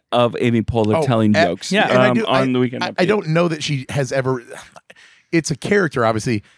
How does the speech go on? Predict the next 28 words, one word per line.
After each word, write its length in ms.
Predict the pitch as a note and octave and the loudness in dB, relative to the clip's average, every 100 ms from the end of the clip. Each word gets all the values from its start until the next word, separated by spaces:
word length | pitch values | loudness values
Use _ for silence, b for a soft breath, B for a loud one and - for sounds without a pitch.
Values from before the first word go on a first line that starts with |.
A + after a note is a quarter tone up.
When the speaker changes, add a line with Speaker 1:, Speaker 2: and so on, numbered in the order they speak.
| b | b
Speaker 2:
She 160 | - G3+ | -2 0
doesn't 280 | F3 C3 | 0 0
necessarily 640 | B2+ B2+ C3 - C3+ A#2+ A2+ - | -4 -4 -4 -4 -2 -2 -6 -6
change 280 | D3+ C#3 | -4 -2
her 100 | C#3 | -4
inflection 500 | A2 - A#2+ - A#2 | -6 -6 -8 -6 -6
or 60 | G#2 | -4
her 140 | G#2 G2 | -4 -4
delivery 360 | G#2 G#2 G#2+ | -4 -4 -4
of 80 | G2 | -4
what 160 | G2+ - | -6 -10
she 140 | F#2 | -14
does 500 | F2 G2+ G2 F2+ F#2 b b b b | -8 -6 -4 -8 -12 b b b b
as 260 | A#2 A2+ A2+ | -2 -2 -2
Leslie 240 | G#2 F#2 | -4 -4
Knope 280 | G2 G2 F#2+ | -4 -4 -6
from 260 | - A#2+ G#2+ | -4 -4 -2
Amy 200 | G2 G2 | -4 -6
Poehler 360 | - A2+ G#2 F#2 | -6 -4 -4 -6
as 140 | F2+ | -8
a 60 | - | -8
person. 420 | D#3+ D3+ A2+ G2+ b b - | -4 -4 -4 -10 b b -4
There, 180 | F3 F3 | -2 0
obviously, 340 | D#3+ C#3+ - G#2+ | 0 -2 -4 -8
it's 80 | |
a 40 | F#2 | -6
character, 360 | - B2+ A2 | -2 -2 -2
but 180 | G2+ G#2 | -4 -6